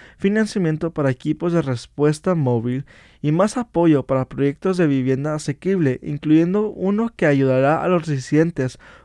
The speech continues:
comprar parques de casas móviles. Los grupos de trabajo del condado que desarrollaron el plan utilizaron los comentarios y datos de la comunidad que exploraron que residentes del condado se vieron más afectados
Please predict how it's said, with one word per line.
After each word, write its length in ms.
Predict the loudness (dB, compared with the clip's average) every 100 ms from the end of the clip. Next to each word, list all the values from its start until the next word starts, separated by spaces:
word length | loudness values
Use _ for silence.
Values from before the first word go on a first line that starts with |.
| -4
comprar 540 | 0 0 2 0 0 0
parques 480 | 2 2 0 -4 -2
de 100 | -4
casas 460 | -2 -2 -2 -4
móviles. 800 | -2 -2 -2 -6 -10 -12 -16 -20 _ _ 4
Los 240 | 6 6
grupos 280 | 2 0 0
de 80 | -2
trabajo 460 | -2 -2 -2 -2
del 180 | -2 -2
condado 600 | -4 -2 2 4 4 0 -6 -20 2
que 160 | 6 6
desarrollaron 760 | 6 2 0 2 2 2 0
el 140 | -2 0
plan 300 | 2 2 0
utilizaron 920 | -4 -2 -2 -2 -2 0 0 0 -2
los 160 | -2 -2
comentarios 760 | -4 -2 -2 2 2 2 0
y 160 | 0 4
datos 400 | 4 2 0 -2
de 80 | 0
la 80 |
comunidad 680 | -2 -4 -2 -2 0 0 -2 -6 -20 -4
que 80 | -4
exploraron 640 | -4 -2 2 4 4 0
que 160 | -2 -2
residentes 640 | 0 -2 -2 -2 -2 -2
del 140 | -2 -4
condado 560 | -4 0 2 2 0 -6 -20 _
se 220 | 0 2
vieron 520 | 4 4 4 0 -2
más 300 | 0 0 0
afectados 800 | -6 -6 -6 0 2 2 -2